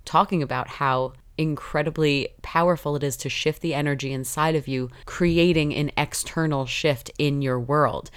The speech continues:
Like, for example, you make a decision to move, right? Just make a decision to move in your mind. Pick a date. Just pick a date in your subconscious and really feel it. Feel that date. Feel what you'll,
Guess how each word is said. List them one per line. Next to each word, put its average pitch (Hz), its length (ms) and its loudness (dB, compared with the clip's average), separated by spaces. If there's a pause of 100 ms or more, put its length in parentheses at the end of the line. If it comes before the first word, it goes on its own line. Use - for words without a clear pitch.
(320)
Like, 147 500 0
for 165 220 2
example, 156 580 0
you 165 280 2
make 160 260 4
a 175 40 2
decision 151 500 0
to 143 160 -2
move, 143 560 -2
right? 135 360 2
Just 160 200 -2
make 170 200 2
a 190 40 0
decision 160 400 -2
to 143 100 -4
move 143 300 0
in 123 100 -2
your 117 80 -2
mind. 104 400 -4 (380)
Pick 240 180 4
a 247 60 6
date. 190 340 2 (220)
Just - 200 -6
pick 240 160 0
a 226 40 0
date 185 180 2
in 156 80 -4
your 151 140 0
subconscious - 720 -4
and 135 400 -2
really 190 260 2
feel 165 480 -4
it. - 160 -12
Feel 208 320 2
that 180 240 0
date. 123 220 -2
Feel 233 320 4
what - 120 2
you'll, 185 180 0